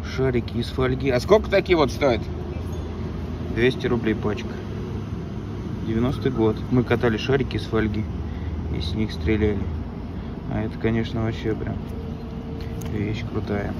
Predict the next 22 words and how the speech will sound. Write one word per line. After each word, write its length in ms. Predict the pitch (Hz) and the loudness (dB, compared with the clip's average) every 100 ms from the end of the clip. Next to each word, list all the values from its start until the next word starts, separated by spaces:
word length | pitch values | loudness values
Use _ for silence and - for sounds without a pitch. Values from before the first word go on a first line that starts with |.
| - - - - - - - | -6 -6 -6 -6 -8 -6 0
Было. 260 | 117 117 95 - - - - - - - | 4 4 2 -4 -4 -4 -4 -4 -4 -4
Сейчас 220 | - 156 170 | 0 2 2
в 120 | 107 | 0
любом 240 | 104 110 | 4 4
магазине 460 | 110 107 107 107 101 | 4 2 2 0 -2
их 80 | - | -4
полно. 360 | 101 104 104 - - - - - - - - | -4 -2 -2 -4 -8 -8 -8 -8 -8 -10 -6
Ну, 280 | 123 110 104 92 | -4 -2 -2 -4
тут 100 | 107 | -2
прям 240 | 113 104 | 0 2
вообще 280 | 107 - 101 | 0 -4 -8
все 280 | 85 - 123 | -8 -4 -4
подряд, 400 | 123 110 101 95 - | -2 -4 -4 -8 -8
короче. 360 | 95 95 92 - | -6 -6 -10 -8
Начиная 480 | 104 98 110 107 104 | -8 -4 -2 0 0
от 60 | |
засушенных 640 | 107 107 113 - - 98 - | 0 -2 -2 -6 -6 -6 -4
яблок, 440 | 143 139 110 - - - - - - - - - | -2 -2 -4 -6 -14 -14 -12 -12 -12 -14 -12 -8
картин 440 | 104 - 123 127 113 - - - - - - - - - - - - - | -8 -4 0 0 -2 -14 -16 -16 -14 -14 -14 -14 -14 -14 -12 -12 -12 -6
и 160 | 104 | -4
всякие 440 | 113 - 107 - 107 | -4 -6 -6 -4 -4
журналы. 580 | 104 113 101 101 98 | -2 -2 -2 -2 -4